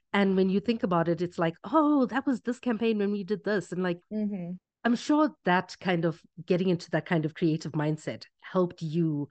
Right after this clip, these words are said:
Speaker 1: formulate the identity behind Busy Wizard Dice. So
Speaker 2: Um,
Speaker 1: tell me
Speaker 2: yeah,
Speaker 1: about that.
Speaker 2: maybe. Yeah, so the identity behind it is, it's just me. Um,
Speaker 1: Mm-hmm.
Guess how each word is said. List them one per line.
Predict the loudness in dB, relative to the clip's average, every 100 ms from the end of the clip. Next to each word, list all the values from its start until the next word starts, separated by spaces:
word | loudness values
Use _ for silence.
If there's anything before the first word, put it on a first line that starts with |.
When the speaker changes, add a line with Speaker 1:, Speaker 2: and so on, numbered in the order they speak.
| _
Speaker 1:
formulate | _ 2 4 2 2 0 -4 -14 _ _ _ _ _ _ _ -16
the | -16 -2 2
identity | 2 4 4 2 0 -6 -8
behind | -4 -2 -2 -2
Busy | -4 -4
Wizard | -4 -6 -6
Dice. | -10 -14 -18 -20 -20 _ _ _ _ _ _ _ _ _ _
So | 2 2 0 -4
Speaker 2:
Um, | 4 6 6 2 4
Speaker 1:
tell | 6
me | 6
Speaker 2:
yeah, |
Speaker 1:
about | 4 2 0
that. | -8
Speaker 2:
maybe. | -10 -18 _ _ _ _
Yeah, | 4 6 4 0
so | 0
the | 2
identity | 4 2 2 2
behind | 0 -2
it | -4 -4
is, | -2
it's | 0 0 0
just | 2 2 2
me. | -8 -8 -10 _ _ -20 -8 6
Um, | 8 10 10
Speaker 1:
Mm-hmm. | 8 6